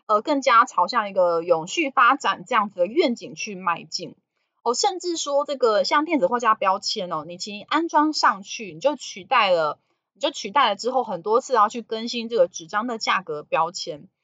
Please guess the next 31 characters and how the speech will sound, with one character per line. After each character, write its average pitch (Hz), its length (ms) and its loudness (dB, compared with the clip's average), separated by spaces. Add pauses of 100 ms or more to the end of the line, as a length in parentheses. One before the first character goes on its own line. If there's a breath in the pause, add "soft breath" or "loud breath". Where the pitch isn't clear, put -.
(220)
也 226 120 2
无 240 160 0
形 277 220 -2
之 302 140 -8
中 294 240 4
哦， 240 160 6
像 302 200 2
是 320 100 -10
电 311 160 0
子 185 80 0
货 240 120 0
架 247 160 2
标 247 240 4
签， 233 340 -2
你 208 120 -8
每 180 220 -6
天 269 360 -4 (180)
如 233 140 -4
果 226 120 4
你 196 120 -12
只 156 160 -20
需 160 100 -4
要 254 140 6
更 240 260 -4
新 247 220 -8
一 180 140 -14
次 254 200 -14
价 214 280 -6
格 151 200 -10
的 143 120 -8
话， - 320 2